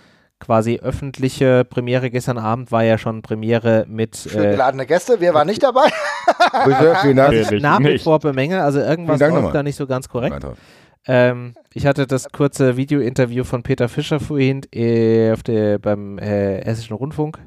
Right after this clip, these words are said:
Speaker 1: gesehen.
Speaker 2: Grüße, ja.
Speaker 1: War da schon sehr emotional. Ich, äh,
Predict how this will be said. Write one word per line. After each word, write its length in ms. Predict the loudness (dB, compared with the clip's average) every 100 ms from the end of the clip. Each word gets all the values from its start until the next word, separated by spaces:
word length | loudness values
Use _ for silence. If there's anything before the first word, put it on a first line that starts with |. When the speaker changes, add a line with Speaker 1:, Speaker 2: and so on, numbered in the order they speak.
| _ -6
Speaker 1:
gesehen. 400 | 0 0 0 -6 -20 _
Speaker 2:
Grüße, 320 | -12 -10 -10 -16 -18
ja. 120 | -20 -20 _ _ _ _ _ _ _ _ _
Speaker 1:
War 520 | 2 4 6 6 4
da 200 | 4 4
schon 280 | 4 2 4
sehr 260 | 4 4
emotional. 640 | 2 0 0 0 2 2 0
Ich, 380 | -6 -6 -8
äh, 320 | -2 2 2